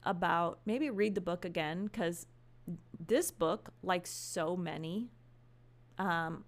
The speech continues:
even, uh, what, what's the, the Four Agreements. So the Four Agreements, <laughs> I, I like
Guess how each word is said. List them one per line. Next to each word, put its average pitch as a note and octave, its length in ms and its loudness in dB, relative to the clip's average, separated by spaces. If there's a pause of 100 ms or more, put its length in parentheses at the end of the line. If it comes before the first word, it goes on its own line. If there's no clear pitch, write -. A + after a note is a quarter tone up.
(100)
even, F#3 440 0 (1000)
uh, A#2 340 -4 (240)
what, - 280 -4
what's F#3+ 260 -2
the, - 100 -16 (160)
the G#3 80 8
Four G#3 200 6
Agreements. - 540 -4 (120)
So F#3 280 4
the F3+ 120 2
Four A3 220 2
Agreements, G3 680 -2
<laughs> - 80 -8
I, - 140 -4 (240)
I A3+ 100 10
like G#3+ 180 10